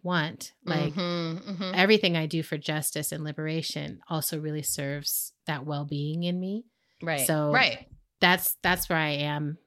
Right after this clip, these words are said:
Speaker 1: That's what caused me to be interested in this. And then that's where I am in my journey of it.
Speaker 2: Mm. Wow.
Speaker 1: What about you, sister?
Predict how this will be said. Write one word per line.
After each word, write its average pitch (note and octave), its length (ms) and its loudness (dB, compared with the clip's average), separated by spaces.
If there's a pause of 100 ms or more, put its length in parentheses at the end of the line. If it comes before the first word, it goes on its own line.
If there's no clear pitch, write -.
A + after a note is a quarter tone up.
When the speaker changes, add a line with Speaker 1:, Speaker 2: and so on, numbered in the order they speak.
Speaker 1:
That's E3+ 280 2
what F3 260 2
caused D#3+ 380 4
me D#3+ 100 2
to D3+ 200 -2
be D3+ 80 -2
interested E3+ 540 -2
in D#3+ 140 0
this. D#3+ 240 -2
And D3 80 -4
then D3 120 -6
that's D#3 220 -8
where D3+ 100 -4
I D3 40 -4 (160)
am C#3+ 100 -4
in C#3+ 120 -4
my C#3+ 320 -8 (420)
journey F#3+ 540 0
of F3+ 80 0
it. F3 180 0
Speaker 2:
Mm. F3 80 -4 (720)
Wow. D3+ 280 4
Speaker 1:
What D3+ 80 6
about D#3 140 0
you, D#3+ 320 -2
sister? F3 580 -8